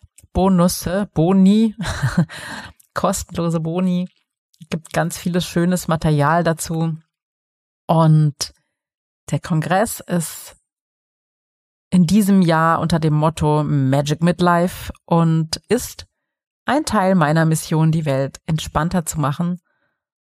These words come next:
und das Leben vieler Menschen zum Positiven hin zu be-,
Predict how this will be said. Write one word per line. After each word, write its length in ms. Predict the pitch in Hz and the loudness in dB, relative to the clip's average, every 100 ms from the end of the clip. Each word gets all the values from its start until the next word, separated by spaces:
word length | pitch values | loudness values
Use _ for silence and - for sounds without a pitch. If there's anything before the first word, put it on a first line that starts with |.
| _ | _
und 680 | - 180 180 175 175 - - - _ _ _ _ _ - | -4 0 0 -2 -8 -12 -16 -16 _ _ _ _ _ -14
das 220 | 220 - | -12 -4
Leben 200 | 214 202 | -2 -2
vieler 260 | 185 196 190 | -2 0 0
Menschen 440 | 165 165 - 160 | 0 -4 -6 -6
zum 220 | - 185 | -4 -6
Positiven 720 | - 165 165 160 151 139 147 147 | -2 -2 -2 -4 -6 -2 -2 0
hin 300 | 151 139 - _ _ _ | -2 -2 -8 _ _ _
zu 160 | - 165 | -10 -6
be-, 480 | - 165 165 156 | -4 -2 -2 -2